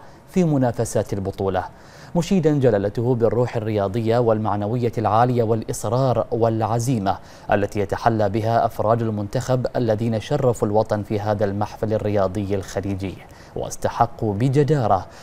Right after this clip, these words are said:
التتويج بهذا اللقب الذي عكس مكانة الكرة البحرينية على الساحة الخليجية والإقليمية والقارية،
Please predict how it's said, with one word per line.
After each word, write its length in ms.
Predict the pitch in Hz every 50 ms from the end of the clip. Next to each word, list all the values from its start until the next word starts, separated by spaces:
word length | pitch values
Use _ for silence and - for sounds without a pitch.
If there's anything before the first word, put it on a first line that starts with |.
| - - -
التتويج 580 | 165 170 - - 156 - - 143 180 180 135 147
بهذا 400 | 131 110 120 107 104 104 101 104
اللقب 420 | 98 95 98 - - 101 92 90 90 - - - - -
الذي 280 | 101 101 98 95 95 95
عكس 360 | 90 101 117 - - 107 -
مكانة 480 | 110 101 95 95 - - 123 120 117 107 - 117
الكرة 360 | 104 101 - - 135 123 113 -
البحرينية 720 | 113 110 104 104 - - 110 107 123 131 117 110 104 101 92 - - - - - - -
على 120 | 170 170 170
الساحة 400 | - - - 175 160 - 139 127
الخليجية 600 | 139 123 - - 107 104 101 104 110 110 104 107
والإقليمية 1120 | 98 95 113 143 147 - 110 - - 113 113 107 107 104 104 101 98 - - 101 95 92 90 - - - - -
والقارية، 880 | 107 101 98 95 90 - - - - 135 123 - 104 95 87 92 90